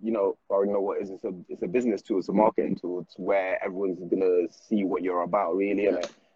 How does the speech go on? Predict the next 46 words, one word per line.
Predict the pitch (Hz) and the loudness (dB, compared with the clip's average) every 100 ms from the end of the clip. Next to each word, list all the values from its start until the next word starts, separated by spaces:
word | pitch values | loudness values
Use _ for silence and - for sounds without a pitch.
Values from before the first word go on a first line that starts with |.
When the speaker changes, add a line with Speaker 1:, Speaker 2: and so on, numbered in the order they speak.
| - | -12
Speaker 1:
And | 90 | -8
that's | 95 - | -8 -6
the | 113 | -2
only | 110 107 | 0 2
way, | 101 101 92 | 0 0 0
that's | 98 - | -2 -4
the | 95 | -4
way | 101 90 | 0 -2
that | 80 | -2
you | 82 | -6
should | - 87 | -6 -4
be | |
using | 90 98 85 85 | -4 -4 -6 -4
social | 92 90 90 | -2 -2 -2
media | 95 92 87 82 | 0 2 2 0
to | 82 - | -4 -6
make | 92 90 | -6 -2
sure | 95 | -2
that | 87 | -2
you | 87 90 | -2 -6
showcase | - 107 92 85 - | -2 -2 -2 -4 -4
your | - | -4
talent | 95 85 76 | -4 -4 -2
and | |
what | 85 85 | -4 -2
you | 90 | -2
wanna | 90 87 | -2 -2
do | 95 | 0
and | 87 | 0
what | 87 | 0
you | 82 | -6
wanna | 90 87 | -10 -4
be | 85 | -4
about. | 78 92 85 - | -2 -4 -4 -8
Speaker 2:
So | - 147 | -8 -6
there's | 151 143 | -4 -6
gonna | 160 | -4
be | 156 | -2
a | 147 | -2
lot | 143 139 | -2 -4
of | |
mashups | 135 147 - 151 - | -2 -4 -2 -6 -4
coming | 139 139 | -6 -4
from | 131 135 | -8 -8
you? | 135 120 _ _ _ _ _ _ _ _ - | -8 -10 _ _ _ _ _ _ _ _ -4
Speaker 1:
Yes, | 95 | -4